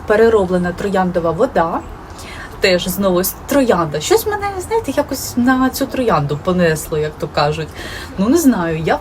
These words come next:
принципі, я ж кажу, я не дуже люблю цю троянду в парфумах, але там троянда, тут трояндова вода, друзі. А що, е, що коїться? <laughs> Точно. М,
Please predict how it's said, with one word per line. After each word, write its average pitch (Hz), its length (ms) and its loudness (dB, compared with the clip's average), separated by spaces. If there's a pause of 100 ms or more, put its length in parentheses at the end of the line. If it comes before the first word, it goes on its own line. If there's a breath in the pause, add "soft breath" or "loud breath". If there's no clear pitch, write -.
принципі, 254 520 2 (260)
я 190 80 -4
ж - 140 -4
кажу, 190 260 -4
я 226 540 -2
не 190 240 0 (240)
дуже 262 320 -2
люблю 240 360 -4
цю 254 120 -4
троянду 254 500 -2
в - 120 -14
парфумах, 285 460 -4 (160)
але 214 340 2 (800)
там 233 220 -2
троянда, 208 560 -2 (100)
тут 254 180 -6
трояндова 214 580 2
вода, 190 280 0
друзі. 196 260 0
А 180 100 4
що, 269 460 0 (240)
е, 196 180 -4
що 202 160 -2
коїться? - 600 4 (760)
<laughs> - 800 0
Точно. 196 500 2 (1200 loud breath)
М, 185 300 0